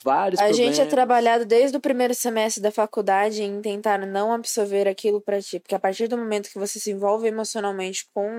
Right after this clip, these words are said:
Speaker 2: o, o,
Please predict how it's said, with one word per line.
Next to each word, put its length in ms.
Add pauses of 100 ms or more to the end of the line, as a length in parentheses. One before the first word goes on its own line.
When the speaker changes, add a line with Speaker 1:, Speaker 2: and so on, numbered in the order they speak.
(180)
Speaker 2:
o, 800 (1080)
o, 720